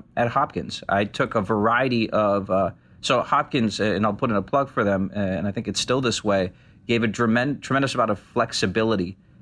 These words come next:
to folks once you finish the basic requirements. And I really took that to the, uh, to the fullest degree. And so I did a variety of different things while I was there and really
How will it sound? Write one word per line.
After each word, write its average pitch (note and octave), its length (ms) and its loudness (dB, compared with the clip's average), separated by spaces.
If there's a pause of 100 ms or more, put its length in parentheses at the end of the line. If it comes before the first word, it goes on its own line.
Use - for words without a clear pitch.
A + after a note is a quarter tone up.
to G#2 100 -2
folks G#2 260 0
once A#2 280 0
you G#2+ 40 0
finish A2 340 -2
the G#2 80 -4
basic G#2 380 -2
requirements. G2 640 -2
And F#2+ 100 -2
I F2 40 2
really A#2 260 0
took - 320 -6
that G#2 300 0
to A2 140 -2
the, G2+ 360 0
uh, G2 240 2 (480)
to A2+ 120 0
the G#2 80 2
fullest - 680 -2
degree. F#2+ 500 0 (260)
And G2 160 0
so A2+ 100 0
I G2+ 60 2
did G#2+ 120 2
a G2 60 2
variety G#2+ 540 2
of G2+ 120 -2
different G2 380 -2
things G2+ 380 -2
while G2+ 260 2
I G2 80 2
was F#2+ 220 -4
there A#2+ 300 2
and G2+ 120 -2
really G#2+ 360 0